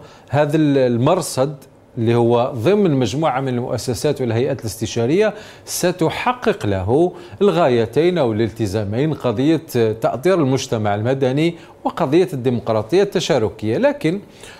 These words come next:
بعد ما، آه، وكنت سمعت أول تصريح للرئيس الأول للمرصد الوطني اللي هو حمزاوي، وكان قال كلام يبدو جميل، يعني كلام يتحدث على المواطنة، يتحدث على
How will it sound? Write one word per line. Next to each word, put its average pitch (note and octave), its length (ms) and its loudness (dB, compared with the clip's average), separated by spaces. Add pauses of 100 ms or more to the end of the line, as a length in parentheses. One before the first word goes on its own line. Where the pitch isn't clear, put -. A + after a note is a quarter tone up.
(120)
بعد F3+ 340 0
ما، C#3+ 480 2
آه، B2+ 60 2
وكنت E3+ 360 0
سمعت F#3+ 400 0
أول F3+ 360 2
تصريح C3+ 640 0
للرئيس B2 1400 0
الأول D3 460 4
للمرصد C3+ 720 0
الوطني A2+ 580 0
اللي F#3+ 160 2
هو G#2 140 4
حمزاوي، E3 640 2 (580)
وكان D#4 340 0
قال A#3 340 -4
كلام A#3+ 560 2
يبدو C#3 320 2
جميل، A#2+ 500 0
يعني F#2 260 -6
كلام C3 480 2
يتحدث A#2 560 -2
على A#2 120 0
المواطنة، B2 720 0
يتحدث B2 640 -2
على A#2 300 0